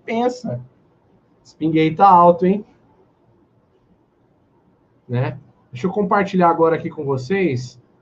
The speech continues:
questão de preço. O que que vocês acharam, antes de compartilhar preço aqui, o que que vocês, é, acharam disso, de-, dessa conexão, cara? Dessa fibra ótica plástica? Qual é a sincera opinião de vocês sobre isso?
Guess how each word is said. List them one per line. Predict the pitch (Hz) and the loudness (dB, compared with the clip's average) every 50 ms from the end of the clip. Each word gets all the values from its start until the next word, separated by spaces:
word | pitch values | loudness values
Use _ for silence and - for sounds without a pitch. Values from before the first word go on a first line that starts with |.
| _ _ _ | _ _ _
questão | - 147 131 123 147 156 160 | -10 -10 -8 -4 -2 -2 -2
de | 156 160 165 | -2 -4 -6
preço. | 160 - 147 139 139 127 127 - | -8 -8 -4 -2 -2 -2 -4 -6
O | |
que | - 240 | -10 -10
que | 240 - - | -10 -8 -2
vocês | 262 247 240 247 233 208 | -2 -2 0 0 -4 0
acharam, | 226 214 185 175 - 165 151 160 | 0 0 0 0 0 0 2 2
antes | 165 165 165 | 2 0 0
de | 170 175 | -4 -8
compartilhar | - 175 175 - 175 165 160 160 165 160 151 | -4 -4 -4 -2 0 -2 -2 -2 -2 -4 -4
preço | - 160 160 165 160 160 | -2 -2 -2 -2 -2 -4
aqui, | 151 - 170 170 - _ _ _ _ _ _ _ _ - | -8 -6 -6 -6 -6 _ _ _ _ _ _ _ _ -16
o | 175 180 | -16 -16
que | - 202 | -16 -16
que | - - 233 | -8 -8 -2
vocês, | 226 247 214 - - - 190 185 185 180 180 175 156 135 123 - - _ _ _ _ _ _ _ _ _ _ _ _ _ _ _ _ _ _ _ _ _ 180 | 2 2 2 2 2 2 2 4 6 4 4 4 2 -2 -6 -12 -16 _ _ _ _ _ _ _ _ _ _ _ _ _ _ _ _ _ _ _ _ _ -12
é, | - 131 127 123 123 120 117 113 110 107 104 101 98 90 - _ _ _ _ - _ _ _ _ _ _ _ _ _ _ _ _ _ - | -6 -4 -2 -2 -2 -2 -4 -6 -6 -8 -8 -10 -12 -14 -18 _ _ _ _ -20 _ _ _ _ _ _ _ _ _ _ _ _ _ -2
acharam | 143 151 151 156 - - 139 135 139 139 139 139 - - _ _ _ _ _ _ _ _ _ _ _ _ _ - | 0 0 0 -2 -4 -2 0 2 2 2 0 -4 -6 -10 _ _ _ _ _ _ _ _ _ _ _ _ _ -12
disso, | 123 127 175 190 180 - - 127 131 | -6 -2 -2 -2 -2 -2 -10 -12 -8
de-, | 143 147 151 | -6 -6 -6
dessa | 143 147 156 160 - - 170 160 156 151 147 - | -4 -4 -6 -6 -4 -4 -2 0 0 -2 -2 -4
conexão, | - 156 160 151 - - - - 165 160 147 131 | -6 -6 -6 -6 -8 -10 -10 -4 -4 -2 -2 -4
cara? | - - 139 127 117 110 107 101 - _ _ _ _ _ _ - - | -6 -6 -4 -2 -2 -4 -6 -8 -12 _ _ _ _ _ _ -8 -6
Dessa | 151 156 - 185 175 | -2 -2 -2 -2 -2
fibra | - - 185 170 175 170 | -4 -2 -4 0 2 2
ótica | 160 165 170 - - - 175 | 4 4 2 0 -4 -6 -6
plástica? | 170 - - 156 151 135 127 - - - - | -6 -4 0 0 0 0 0 -4 -10 -18 -16
Qual | - 185 214 | -10 -8 -8
é | 220 | -8
a | |
sincera | - - 196 185 - 190 190 196 202 | -8 -8 -10 -10 -6 -2 -2 -2 -2
opinião | 190 196 - 185 175 175 175 175 | -2 -6 -6 -4 -2 0 2 2
de | 180 165 | 2 0
vocês | 156 165 165 165 - - 156 147 143 143 | 0 -2 -2 -4 -4 -8 -8 -8 -8 -6
sobre | - 151 151 - 151 | -8 -10 -8 -6 -6
isso? | 147 127 123 123 - - | -4 -4 -6 -8 -8 -14